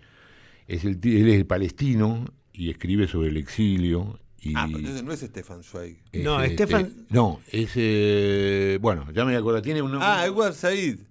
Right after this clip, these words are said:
Speaker 1: Exactamente,
Speaker 2: Ah, claro,
Speaker 1: bueno,
Speaker 2: sí,
Speaker 1: ahí va,
Speaker 2: sí, sí,
Speaker 1: la
Speaker 2: sí,
Speaker 1: pronunciación.
Speaker 2: sí, sí.
Speaker 1: Disculpen, digamos, lo de
Speaker 3: Tu
Speaker 1: lo
Speaker 3: mal árabe.
Speaker 1: lo,
Speaker 3: Tu
Speaker 1: eh, exacto,
Speaker 3: mal árabe,
Speaker 1: un mal
Speaker 3: disculpen.
Speaker 1: árabe. Este,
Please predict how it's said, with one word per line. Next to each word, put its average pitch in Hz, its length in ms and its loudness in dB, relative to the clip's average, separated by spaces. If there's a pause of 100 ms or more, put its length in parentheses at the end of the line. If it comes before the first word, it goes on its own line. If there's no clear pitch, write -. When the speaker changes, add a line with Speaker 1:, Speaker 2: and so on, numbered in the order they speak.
(100)
Speaker 1:
Exactamente, 160 720 -4 (100)
Speaker 2:
Ah, 175 100 0
claro, 151 60 0
Speaker 1:
bueno, 95 200 -6
Speaker 2:
sí, 147 100 -6
Speaker 1:
ahí 147 120 -4
va, 160 180 -2
Speaker 2:
sí, 95 280 -8
sí, - 100 -10
Speaker 1:
la 143 80 -4
Speaker 2:
sí, 117 60 -6
Speaker 1:
pronunciación. 107 600 -8
Speaker 2:
sí, - 60 -16
sí. - 140 -20
Speaker 1:
Disculpen, 98 680 -14 (120)
digamos, 87 360 -4
lo 87 140 2
de 85 220 0
Speaker 3:
Tu 110 80 -2
Speaker 1:
lo 160 80 2
Speaker 3:
mal 170 180 4
árabe. 104 500 0
Speaker 1:
lo, 85 220 -6
Speaker 3:
Tu 107 160 -10
Speaker 1:
eh, 139 280 6
exacto, 117 260 0
Speaker 3:
mal 156 160 6
árabe, 117 220 4
Speaker 1:
un 120 40 2
mal 127 160 6
Speaker 3:
disculpen. 98 240 4
Speaker 1:
árabe. - 180 -6 (800)
Este, 123 1300 0